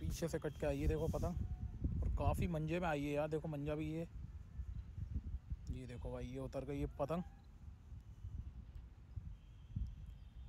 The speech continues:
तो भाई ये देखो, ये कुछ पतंग कट के आई है भाई पीछे से, देखो क्लब काइट फाइटिंग वालों की। देखो मोहर वो लग रही है, और भाई देखो घुटाई हो रखी है पतंग पे, और दानिश की पतंग है,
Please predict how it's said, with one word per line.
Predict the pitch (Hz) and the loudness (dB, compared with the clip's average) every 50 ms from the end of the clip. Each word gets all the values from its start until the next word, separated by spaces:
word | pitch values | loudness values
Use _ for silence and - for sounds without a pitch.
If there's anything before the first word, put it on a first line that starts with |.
| - - - - - | -10 -10 -6 -2 0
तो | 135 | 2
भाई | 139 147 156 | 4 4 4
ये | 156 151 151 156 143 | 4 4 4 4 4
देखो, | 143 135 - 147 139 | 4 2 2 2 2
ये | 139 143 160 180 185 | 4 4 4 4 4
कुछ | 180 - 196 170 | 4 4 2 4
पतंग | - - 160 170 170 165 | 4 4 4 4 4 4
कट | - 160 - - | 4 2 4 4
के | - | 6
आई | 160 147 143 | 6 6 8
है | 147 | 6
भाई | 151 160 170 | 6 4 4
पीछे | 156 - 160 151 - - 160 | 2 0 -2 -2 0 0 2
से, | 156 170 | 2 4
देखो | 147 151 165 156 | 4 4 4 4
क्लब | - - 147 147 143 - | 4 4 4 4 4 4
काइट | - 147 147 - | 4 4 4 4
फाइटिंग | - 156 139 143 - 151 151 | 4 2 2 2 2 4 4
वालों | 143 143 151 143 | 4 4 4 2
की। | - 196 190 - - - - - - | 2 0 -2 -2 -4 -6 -6 -4 -2
देखो | 139 143 123 156 143 | 0 2 2 2 2
मोहर | 143 135 135 143 147 | 4 4 4 4 6
वो | 151 156 | 6 6
लग | 147 143 143 147 | 6 4 4 4
रही | 175 196 | 4 4
है, | 196 - - - - - - - - - - - - - - - | 2 0 -2 -6 -8 -10 -12 -12 -12 -12 -12 -14 -14 -10 -6 0
और | 156 | 4
भाई | 165 190 208 | 6 6 6
देखो | 190 196 175 233 | 6 6 6 4
घुटाई | 175 - 151 - 160 160 170 | 4 4 4 4 6 6 6
हो | 160 160 | 6 6
रखी | 151 151 143 - | 6 4 4 4
है | 175 170 | 4 4
पतंग | - 170 160 170 175 160 | 4 4 4 4 4 6
पे, | 196 208 190 - - - - | 6 4 4 2 -2 -6 -6
और | 143 | -6
दानिश | 143 131 147 143 151 170 180 170 - | 0 2 4 4 4 4 2 0 -2
की | - - 185 | -2 -4 0
पतंग | 156 165 156 160 156 160 | 0 2 2 2 2 2
है, | 185 | 0